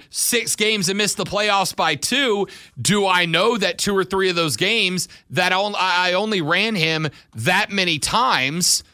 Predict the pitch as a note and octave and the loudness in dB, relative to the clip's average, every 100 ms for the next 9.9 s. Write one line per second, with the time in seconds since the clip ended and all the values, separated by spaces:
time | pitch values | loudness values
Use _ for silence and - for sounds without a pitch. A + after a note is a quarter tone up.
0 | _ _ _ _ _ _ - E3+ D3+ F#3 | _ _ _ _ _ _ -12 -4 0 2
1 | G#3+ G3+ F#3+ - F#3 F#3+ F#3+ F3+ D#3+ F#3 | 2 2 0 -2 0 0 0 0 0 -2
2 | F3+ F#3 F#3+ B3 C4+ - B2+ G3 B2 C#3+ | 0 0 2 0 0 -2 0 0 0 -2
3 | E3 B3+ D4 A#3 F#3 C#3+ A2 - - _ | 2 2 2 2 2 0 -2 -6 -12 _
4 | _ - - - G3+ B3+ C#4 B3 A3+ A3 | _ -20 -8 -2 2 2 2 0 -2 0
5 | G#3 E3+ F#3+ - F3+ F3 - E3+ D#3 D3+ | 0 0 -2 0 -2 0 0 0 -2 -4
6 | C#3 E3 C#3+ C#3 C#3 C#3+ A#2+ D#3 - E3 | -4 -2 -2 -2 -2 -4 -4 -6 -6 -6
7 | D3+ C#3 C3+ - C3 G#2+ A#2+ G#2 - G3 | -4 -2 -4 -4 -6 -2 -4 -4 0 2
8 | E3 - A3 G3 A3 F#3 E3+ D#3+ C#3+ D3+ | 2 0 -2 0 0 0 0 -2 -2 0
9 | C#3 C3+ C3 A#2+ - C3+ A2+ - | 0 0 -4 -4 -6 -6 -6 -8